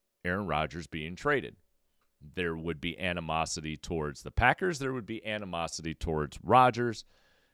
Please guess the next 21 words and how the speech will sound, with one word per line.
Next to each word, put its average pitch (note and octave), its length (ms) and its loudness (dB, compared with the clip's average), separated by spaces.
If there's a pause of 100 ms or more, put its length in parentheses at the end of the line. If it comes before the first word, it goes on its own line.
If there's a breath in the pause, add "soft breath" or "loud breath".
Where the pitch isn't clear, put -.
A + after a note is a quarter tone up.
(160)
And D2 380 -6
two, A#2 300 -2
three, G2 400 -4
four, E2 360 -4
five D#2+ 380 -2
years E2+ 240 -4
from D#2 240 -8
now, D#2 340 -4 (800 soft breath)
bygones E2 800 0
will D2+ 120 -6
be C2+ 140 -6
bygones, F#2 760 4 (120)
and D2 500 -4
we E2 140 0
will D#2 460 -2
move E2 240 -4
forward D#2 500 -4
and D2 180 -8
find D#2 500 -4
Aaron D2+ 260 -4
Rodgers' D2 540 -4